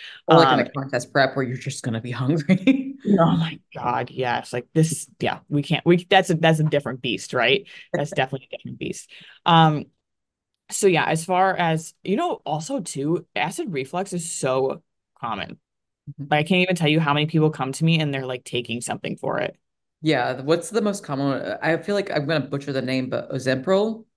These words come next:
Speaker 1: Is that, am I saying that right? The P P I that most people take. Uh, I feel like I'm butchering that name, but I feel like that's,
Speaker 2: How
Speaker 1: like, the one that
Speaker 2: how
Speaker 1: I
Speaker 2: did you
Speaker 1: see.
Speaker 2: say it?
Speaker 1: O-, Oze-, I, <laughs> I don't wanna say it again. <laughs> I thought it was O-, uh,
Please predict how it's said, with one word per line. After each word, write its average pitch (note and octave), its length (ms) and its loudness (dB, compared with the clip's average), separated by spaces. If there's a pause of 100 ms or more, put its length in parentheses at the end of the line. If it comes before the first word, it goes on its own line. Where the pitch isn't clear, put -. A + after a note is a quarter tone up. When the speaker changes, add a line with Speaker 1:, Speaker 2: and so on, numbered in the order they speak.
(480)
Speaker 1:
Is - 60 -10
that, E3 380 0 (260)
am D#3 80 -6
I D#3 40 0
saying E3+ 180 -8
that F3 120 -4
right? F#3+ 360 -2 (1300)
The C3+ 140 -2
P F3 160 -2
P D#3+ 180 0
I C3+ 280 4
that C#3 160 -4
most C#3+ 180 -4
people C#3 240 -6
take. C#3 460 -4 (560)
Uh, C#3 120 6
I C3 60 4
feel D3 160 0
like C#3 100 4
I'm A#2+ 140 0
butchering A#2 340 -6
that A2+ 140 -6
name, A2+ 220 -6
but A#2 80 -4
I B2+ 40 -4
feel C#3 140 -2
like C3+ 100 0
that's, C3+ 160 2
Speaker 2:
How C#3 60 -4
Speaker 1:
like, - 160 -8
the - 120 -20
one C3 240 0
that C#3 60 0
Speaker 2:
how D#3 60 6
Speaker 1:
I - 40 4
Speaker 2:
did F#3+ 100 2
you G#3+ 60 0
Speaker 1:
see. - 120 -10
Speaker 2:
say C#4+ 80 -4
it? - 140 -12 (800)
Speaker 1:
O-, E3 260 2
Oze-, D3+ 140 4
I, - 360 -4
<laughs> - 40 -20
I - 40 -18 (320)
don't E3+ 100 2
wanna F3 160 4
say D#3+ 180 0
it C#3 80 0
again. A3 640 0 (340)
<laughs> - 380 -20
I F3 100 -2
thought G#3 200 0
it A#3 60 4
was A#3 200 2 (100)
O-, E3 460 2 (880)
uh, E3 80 -8